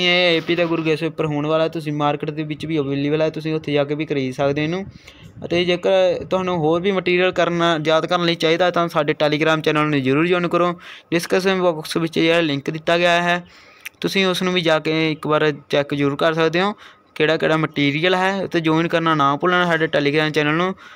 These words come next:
ਅਤੇ ਇਸ ਚੈਨਲ ਵੀ, ਸਾਡੇ ਚੈਨਲ ਨੂੰ ਵੀ ਸਬਸਕ੍ਰਾਈਬ ਕਰ ਦਿਓ ਅਤੇ ਨਾਲ ਲੱਗੀ ਘੰਟੀ ਨੂੰ ਵੀ, ਅਹ, ਲਾਈਕ ਕਰ ਦਿਓ। ਅਤੇ ਹਾਂਜੀ, ਨਾਲ ਲੱਗੀ ਘੰਟੀ ਨੂੰ ਵੀ ਪ੍ਰੈਸ ਕਰਕੇ all 'ਤੇ ਸੈੱਟ ਕਰਨਾ ਨਾ ਭੁੱਲਣਾ। ਮਿਲਦੇ ਹਾਂ ਕਿਸੇ ਹੋਰ ਵੀਡੀਓ ਵਿੱਚ। ਧੰਨਵਾਦ, ਥੈਂਕਸ।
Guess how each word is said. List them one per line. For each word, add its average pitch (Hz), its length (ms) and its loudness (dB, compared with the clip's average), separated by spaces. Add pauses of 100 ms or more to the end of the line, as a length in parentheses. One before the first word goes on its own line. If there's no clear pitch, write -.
(260)
ਅਤੇ 190 160 2
ਇਸ 180 100 -2
ਚੈਨਲ 185 300 0
ਵੀ, 185 100 0
ਸਾਡੇ 165 360 0
ਚੈਨਲ 160 280 0
ਨੂੰ 165 160 0
ਵੀ 170 120 0
ਸਬਸਕ੍ਰਾਈਬ 147 520 -2
ਕਰ 170 140 0
ਦਿਓ 185 280 0
ਅਤੇ 175 220 0
ਨਾਲ 160 320 0
ਲੱਗੀ 170 240 -2
ਘੰਟੀ 165 200 0
ਨੂੰ 156 100 0
ਵੀ, 156 80 0
ਅਹ, - 460 -10 (380)
ਲਾਈਕ 139 340 0
ਕਰ 156 160 -2
ਦਿਓ। 180 300 -2 (340)
ਅਤੇ 156 120 -2
ਹਾਂਜੀ, 156 560 0
ਨਾਲ 151 360 -2
ਲੱਗੀ 180 260 -2
ਘੰਟੀ 175 200 -2
ਨੂੰ 156 100 -2
ਵੀ 156 80 -2
ਪ੍ਰੈਸ 151 300 0
ਕਰਕੇ 170 300 0
all 147 260 2
'ਤੇ 170 120 -2
ਸੈੱਟ 160 180 -2
ਕਰਨਾ 151 220 0
ਨਾ 135 220 2
ਭੁੱਲਣਾ। 175 420 0
ਮਿਲਦੇ 160 380 -2
ਹਾਂ 180 80 -4
ਕਿਸੇ 165 180 -4
ਹੋਰ 147 200 0
ਵੀਡੀਓ 143 220 -2
ਵਿੱਚ। 139 200 -8
ਧੰਨਵਾਦ, 156 540 0
ਥੈਂਕਸ। 135 320 -4